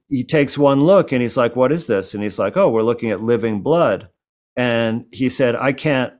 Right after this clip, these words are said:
I can't look at living cells." And he walked out, and he refused to learn any more about it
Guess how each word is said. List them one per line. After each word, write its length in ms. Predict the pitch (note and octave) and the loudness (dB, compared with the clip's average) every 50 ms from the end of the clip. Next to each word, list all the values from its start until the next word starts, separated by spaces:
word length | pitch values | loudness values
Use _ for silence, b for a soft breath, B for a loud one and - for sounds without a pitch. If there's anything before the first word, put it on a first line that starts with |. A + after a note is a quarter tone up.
| _ _ - | _ _ -8
I 80 | B2 | -8
can't 260 | B2+ - - C#3 B2 B2 | -4 -2 -2 -2 -2 0
look 180 | B2+ A#2+ - | -2 -2 -2
at 100 | A#2 G2+ | -4 -4
living 280 | A2 A2+ A2 G#2+ G#2 G2+ | -4 -4 -4 -4 -4 -6
cells." 400 | - - G#2 F#2 E2+ - - - | -4 -4 -4 -4 -4 -6 -8 -8
And 80 | A2 | -6
he 60 | G#2+ G#2 | -4 -2
walked 340 | G#2+ B2+ C3 C#3 C3+ - | 0 2 2 2 0 0
out, 320 | C3+ A#2+ A#2+ A#2 A2 - - | -2 0 0 0 -2 -4 -8
and 160 | - G2+ A2+ | -12 -8 -6
he 80 | A2+ A2 | -4 -2
refused 800 | A2 A2 G#2+ - - C#3+ D3+ D3+ C#3+ C3+ B2+ B2 - - - _ _ _ _ _ _ _ _ _ _ _ - | -2 -4 -6 -4 -2 0 2 2 2 2 0 -4 -8 -16 -20 _ _ _ _ _ _ _ _ _ _ _ -6
to 260 | - C3+ A#2+ A#2 A#2 | -2 0 0 2 2
learn 280 | A#2 B2+ C3 B2+ B2 A#2+ | 2 2 2 2 2 0
any 160 | A#2+ A#2+ A#2+ | 0 -2 -2
more 220 | A#2 A2+ A2 G#2+ G#2 | 0 0 0 0 0
about 320 | F#2 G#2 G2 F#2 F2 F2 | -2 -2 -4 -4 -6 -8
it 100 | - - | -10 -16